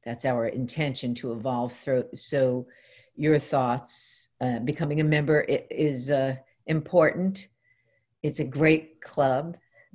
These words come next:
a club I'm, uh, happy to be in. And, um, I, I'd love, I, I, I love to know more and hear more, listen every week to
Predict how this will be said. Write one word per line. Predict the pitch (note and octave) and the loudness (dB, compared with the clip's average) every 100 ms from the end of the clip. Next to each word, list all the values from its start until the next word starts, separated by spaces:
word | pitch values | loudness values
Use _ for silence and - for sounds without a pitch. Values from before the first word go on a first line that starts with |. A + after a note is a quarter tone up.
| - | -14
a | |
club | C3 - C3 B2+ | -12 -4 -2 -2
I'm, | D3 D3+ - _ - | -2 -4 -8 _ -8
uh, | B2+ A#2+ - - - | -2 -2 -4 -12 -10
happy | C#3+ D#3 D#3 C3 B2 - | -2 0 0 -4 -4 -8
to | C#3 B2+ | -6 -6
be | B2+ B2 A#2 | -4 -4 -2
in. | A2+ C3+ - - - - _ - | -2 -6 -10 -20 -20 -20 _ -2
And, | D3+ D3 C#3+ C#3+ C#3+ C#3+ C3 - | 2 4 2 0 -2 -2 -4 0
um, | D#3+ D3 C#3+ C3+ - _ _ _ _ - _ _ _ _ _ _ _ _ _ | 2 4 2 -2 -10 _ _ _ _ -20 _ _ _ _ _ _ _ _ _
I, | - - - | -10 -8 0
I'd | D3+ D3 | 2 4
love, | E3+ F#3 E3+ - - _ - | 6 6 2 -10 -20 _ -2
I, | E3 D#3+ - | 0 0 0
I, | E3 E3 - E3 | 2 2 2 2
I | |
love | D#3+ F3 E3 - | 4 2 2 0
to | F3 E3+ E3 - - | 4 4 2 -2 -2
know | E3+ E3 E3 | 2 4 4
more | D#3+ E3+ E3+ | 2 4 4
and | D#3+ | 2
hear | D#3 E3+ | 2 0
more, | E3 D#3 D#3+ D#3+ | 0 0 0 0
listen | C#3 F3 F3 D3+ | 2 0 2 -2
every | D#3+ D#3 E3+ | -2 0 2
week | D3+ D#3+ D#3 - | 2 0 -2 -12
to | - D#3 D3 D3 C3+ | -4 -2 -2 -4 -6